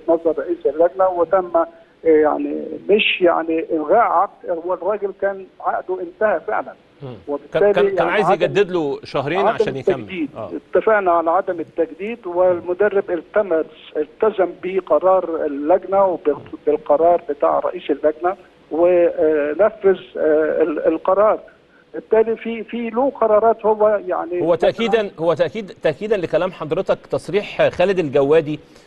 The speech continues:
Speaker 2: آه، إعلاميا أول امبارح مع زميلنا المحمودي قال إن الراجل حس إن ال-، المدير الفني صديقه اللي سأله على موديس خدعه، فده تأكيدا لكلام حضرتك.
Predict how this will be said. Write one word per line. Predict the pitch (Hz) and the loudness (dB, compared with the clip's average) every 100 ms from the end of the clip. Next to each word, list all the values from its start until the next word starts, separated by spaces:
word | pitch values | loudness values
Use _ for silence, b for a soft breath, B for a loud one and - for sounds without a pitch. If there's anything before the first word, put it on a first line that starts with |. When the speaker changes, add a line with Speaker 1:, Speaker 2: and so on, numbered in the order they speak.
| _ - | _ -2
Speaker 2:
آه، | 127 131 135 | 0 0 0
إعلاميا | 127 139 147 180 160 | 0 2 2 2 2
أول | 165 165 | 0 0
امبارح | 139 160 165 120 | 0 2 2 -2
مع | 127 127 123 | -6 -4 -4
زميلنا | 113 131 165 | -6 -4 -2
المحمودي | 156 139 - 160 160 156 | -2 -4 -6 -4 -2 0
قال | 180 190 160 | 2 0 0
إن | 160 156 | -4 -2
الراجل | 147 202 185 196 165 B B | 2 2 2 0 -2 B B
حس | - 220 - - | -4 -4 -2 -4
إن | 156 151 | -2 0
ال-، | 143 139 | 0 0
المدير | 143 143 139 143 208 | 0 -2 -4 -2 -2
الفني | 190 190 202 175 | 0 0 0 0
صديقه | 151 147 208 165 | 0 -2 -2 -2
اللي | 143 | 0
سأله | 214 190 165 | 2 2 2
على | 147 | 2
موديس | 156 185 - | 0 -2 -6
خدعه، | - 180 147 107 - _ _ _ - | -2 0 0 -2 -10 _ _ _ -6
فده | 123 190 | 0 2
تأكيدا | - - 214 196 | 2 -2 -2 0
لكلام | 180 160 151 165 190 | 0 0 -2 0 0
حضرتك. | 180 160 156 202 | -2 -2 0 0